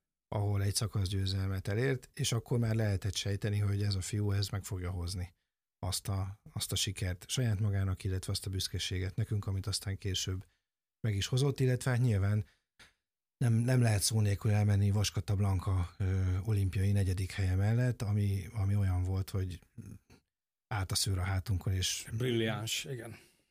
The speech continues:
Speaker 1: és jóformán elájultunk tőle. Ö, a, az hihetetlen, ahogy ez a pici lány ül a bringen, és ahogy három szakákban is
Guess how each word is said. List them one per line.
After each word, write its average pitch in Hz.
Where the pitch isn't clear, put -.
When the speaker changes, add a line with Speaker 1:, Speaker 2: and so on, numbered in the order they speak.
Speaker 1:
és 101
jóformán 104
elájultunk 107
tőle. 139
Ö, 104
a, 107
az 131
hihetetlen, 104
ahogy 98
ez 98
a 98
pici -
lány 95
ül 104
a 95
bringen, 95
és 104
ahogy 98
három 107
szakákban 92
is -